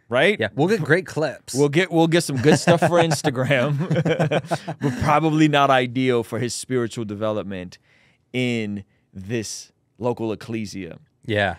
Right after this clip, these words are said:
Speaker 1: I also think it's interesting within Christian music in general, and this isn't, this, this happens in any entertainment industry, but within Christian music in general, there's something about being in front of people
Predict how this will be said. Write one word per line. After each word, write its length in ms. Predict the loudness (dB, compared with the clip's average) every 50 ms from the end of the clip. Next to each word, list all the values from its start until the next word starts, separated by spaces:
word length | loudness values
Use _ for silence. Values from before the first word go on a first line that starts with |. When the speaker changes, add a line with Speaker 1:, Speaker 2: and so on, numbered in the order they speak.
| 0 0
Speaker 1:
I 80 | 2
also 320 | 4 4 4 4 2 0 -4
think 140 | -4 -4 -2
it's 80 | -2 -4
interesting 440 | -4 -4 -6 -6 -6 -6 -6 -6 -6
within 380 | -4 -2 -2 0 2 0 0 0
Christian 380 | -2 -4 -4 -4 -4 -2 -2
music 300 | -2 0 0 0 0 0
in 120 | 0 -2 -2
general, 560 | -2 -2 -2 -2 -2 -2 -2 -2 -4 -4 -8 -12 _ _ _ _ _ _ _ _ _ _ _ -18 -8
and 200 | -4 -4 -2 0
this 160 | 0 -2 -2 -4
isn't, 340 | -4 -4 -2 -4 -4 -4 -4
this, 140 | -6 -6 -6
this 160 | -8 -8 -4
happens 280 | -2 -2 -2 -2 -6 -6
in 80 | -8 -6
any 260 | -4 -2 -2 -2 -2
entertainment 440 | -4 -4 -6 -6 -6 -6 -6 -6 -6
industry, 400 | -6 -6 -6 -6 -6 -4 -6 -6 -6 -10 -16 -8 -4
but 80 | -4
within 200 | -2 -2 -2 -4
Christian 280 | -4 -4 -4 -4 -4 -4
music 240 | -4 -4 -6 -6 -6
in 60 | -4
general, 360 | -4 -2 -2 0 -2 -2 -4 -6 -14 -20 -18 _
there's 280 | -2 0 0 0 0
something 720 | -2 -6 -4 -2 -2 -2 -2 -2 -4 -4 -4 -2 -4 -6 -8 -10 _ _ _ -20 -12 _ -2
about 800 | -2 -2 -2 -2 0 2 4 4 4 2 2 0 -6 -10 -12 -12 _ _ _ -16 -6 -2
being 340 | -2 0 0 0 -2 -2 -2
in 160 | -2 -4 -4
front 240 | -4 -4 -2 -2 -2
of 160 | -2 -4 -6
people 500 | -8 -6 -6 -4 -2 0 0 0 -2